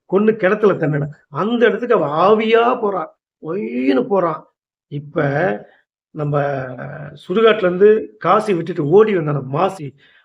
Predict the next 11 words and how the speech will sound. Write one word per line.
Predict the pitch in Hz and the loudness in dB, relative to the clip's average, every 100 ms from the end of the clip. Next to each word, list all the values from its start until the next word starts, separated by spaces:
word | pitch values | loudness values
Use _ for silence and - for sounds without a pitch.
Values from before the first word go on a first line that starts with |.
| - | -10
அவன் | 139 170 165 | -4 0 0
நேரா | 151 190 220 226 | 2 2 4 4
ஓடி | 175 214 | 6 6
வரும்போது | 202 175 180 185 | 6 2 0 -2
அவனுக்கு | 151 147 147 135 127 - _ _ - | -2 -4 -6 -6 -10 -16 _ _ -8
வேகமா | 175 214 226 226 - - - - _ _ _ _ _ _ _ _ _ - | -4 -2 -2 -6 -10 -20 -20 -20 _ _ _ _ _ _ _ _ _ -10
அப்படின்னு | 151 196 | -2 -2
மூச்சடிக்க | 170 202 202 170 | 2 0 2 0
வரும்போது | 165 165 202 202 | 0 -2 -2 -2
தாகம் | 170 202 196 | 0 2 0
எடுக்குது. | 147 139 | -2 -4